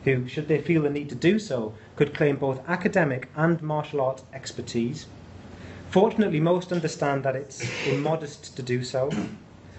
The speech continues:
Unfortunately, these border-crossing experts all produce very different kinds of writing to each other. This is because, just as going to a particular martial arts class will draw you into a particular kind of behaviour, at least while you're there.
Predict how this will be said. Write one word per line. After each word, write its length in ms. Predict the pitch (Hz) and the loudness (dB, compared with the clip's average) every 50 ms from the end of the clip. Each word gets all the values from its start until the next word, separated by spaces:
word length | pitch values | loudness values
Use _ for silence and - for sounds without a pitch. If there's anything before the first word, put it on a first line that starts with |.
| - - - - - - - | -20 -20 -20 -18 -18 -2 4
Unfortunately, 720 | - 196 240 262 240 262 240 202 196 - - 160 160 160 151 | 6 6 6 6 4 2 2 2 2 0 -4 -4 -4 -4 -2
these 220 | 151 180 175 - | -2 -2 -2 -2
border-crossing 760 | - - 180 202 233 220 214 - - 214 196 - - 175 180 | 2 4 4 4 4 2 0 -2 -4 -6 -6 -4 -6 -6 -4
experts 580 | 180 185 202 - - - - 151 123 120 - - - | -4 -6 -6 -6 -8 -4 -2 0 0 0 -2 -4 0
all 160 | 185 175 202 | 2 2 4
produce 320 | 214 214 220 190 196 180 - | 4 2 -2 -6 -6 -8 -8
very 380 | - - 180 190 202 214 214 | -4 2 4 4 4 4 0
different 380 | 180 196 196 196 202 196 185 185 | 0 -2 -2 0 0 -2 -2 -2
kinds 280 | - 165 160 160 156 156 | 0 0 2 2 0 -2
of 100 | 135 123 | -2 2
writing 400 | 127 127 135 139 - 165 160 156 | 2 2 2 2 -4 -6 -6 -4
to 160 | - 170 160 | -4 -4 -4
each 160 | 160 160 - | -4 -2 -2
other. 280 | 170 156 165 170 220 220 - - - - 113 131 - - - - - - - - | -2 0 0 -2 -4 -4 -8 -14 -12 -12 -10 -10 -10 -14 -16 -14 -14 -14 2 4
This 180 | 196 214 208 226 | 6 6 6 4
is 100 | 240 214 | -2 0
because, 480 | - 214 - 214 196 180 160 - - - - - - - - | 0 2 6 8 6 6 6 4 -2 -12 -18 -20 -18 -10 2
just 240 | - 202 202 202 240 | 2 2 2 2 -2
as 120 | 233 - | -4 0
going 280 | - 220 214 208 208 202 | 2 2 4 4 2 0
to 180 | - 190 180 | -2 -2 -2
a 40 | 170 | -2
particular 760 | - 170 156 - - 220 214 - - 196 180 170 156 135 131 - - - - - | -2 -6 -10 0 0 0 0 0 -2 0 2 2 2 2 -2 -6 -14 -18 -12 -2
martial 380 | - 151 156 151 135 - - 156 | 4 4 6 6 4 2 2 2
arts 280 | 165 180 180 170 - - | 2 2 2 0 -4 -10
class 360 | - - 143 120 117 - - | -6 -4 -2 -2 -4 -6 -8
will 100 | 131 123 | -8 -6
draw 220 | - 143 143 143 | -2 0 2 2
you 160 | 139 135 131 | 2 0 -2
into 220 | 139 135 131 - 131 | -4 -6 -6 -8 -8
a 40 | 117 | -8
particular 560 | 123 120 - - 180 175 - - 170 147 131 | -8 -8 -2 -2 -2 -2 0 -2 0 0 0
kind 300 | - - 139 135 131 131 | -2 -4 -8 -6 -4 -6
of 100 | 120 123 | -6 -4
behaviour, 540 | 123 120 120 139 151 165 165 160 127 110 107 | -6 -4 0 2 2 2 0 -2 -6 -10 -10
at 140 | 113 113 | -10 -10
least 260 | 143 131 123 - - - | -10 -12 -12 -12 -14 -4
while 200 | - 123 117 117 | -2 0 0 0
you're 100 | 113 104 | 0 -2
there. 360 | 101 123 143 127 101 95 95 | -2 0 0 0 0 -2 -6